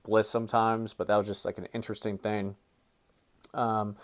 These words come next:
so I guess, uh, just to kinda round it off with maybe, like, a slightly funnier story, um,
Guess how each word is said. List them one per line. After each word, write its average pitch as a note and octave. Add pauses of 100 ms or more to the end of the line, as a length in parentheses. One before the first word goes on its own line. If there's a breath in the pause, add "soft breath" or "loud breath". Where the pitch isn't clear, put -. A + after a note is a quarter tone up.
(640 soft breath)
so G3+
I G#3
guess, -
uh, C#3
just -
to E3
kinda C#3+
round C3
it C3
off C#3+
with B2+
maybe, B2
like, A2+
a G#2+
slightly B2
funnier C#3+
story, E3
um, A#2